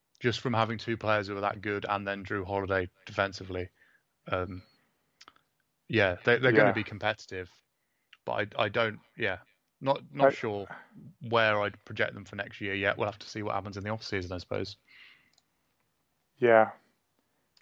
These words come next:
Speaker 2: Um, but I think it always also shows as well, doesn't it, of the, how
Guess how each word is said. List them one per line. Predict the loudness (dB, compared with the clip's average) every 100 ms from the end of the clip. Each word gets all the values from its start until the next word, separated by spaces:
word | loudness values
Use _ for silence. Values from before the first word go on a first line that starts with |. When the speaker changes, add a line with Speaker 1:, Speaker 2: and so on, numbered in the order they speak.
| _
Speaker 2:
Um, | 0 0 -2 -14 _ _ _ _ _ _ _ _ _ _ _ _ _ _ _ _ _ 10
but | 12 12
I | 10
think | 8 6
it | 8
always | 8 6 2 -4
also | -2 2 2
shows | 4 4 4
as |
well, | 8 8
doesn't | 6 0
it, | -2 -4
of | -2
the, | 0 0 -4 _ _ _ -20 _ _ _
how | -2 4